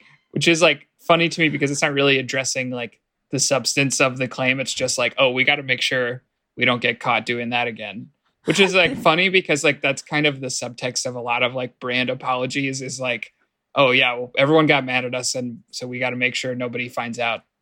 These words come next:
Speaker 1: you know, <laughs> next time," or
Speaker 2: There's
Speaker 1: something.
Speaker 2: there is no justifying. Like, what can they say? "This string bracelet is quality string." <laughs>
Speaker 1: Yeah, yeah, exactly. That he,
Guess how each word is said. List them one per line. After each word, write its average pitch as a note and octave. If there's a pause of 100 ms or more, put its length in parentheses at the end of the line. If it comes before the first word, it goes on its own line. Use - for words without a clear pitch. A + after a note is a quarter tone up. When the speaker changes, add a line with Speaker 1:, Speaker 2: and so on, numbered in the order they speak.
(160)
Speaker 1:
you D3
know, D#3+
<laughs> -
next D3
time," C3+
or -
Speaker 2:
There's F4+
Speaker 1:
something. B3 (340)
Speaker 2:
there F#4+
is E4+
no D4+
justifying. A3+
Like, A#3+
what B3+
can D#4+
they B3+
say? F#3 (120)
"This E4 (140)
string C#4+
bracelet A#3
is G3+
quality C#4
string." A#3+
<laughs> - (380)
Speaker 1:
Yeah, D#3+
yeah, D3+
exactly. C3
That C3+
he, F#3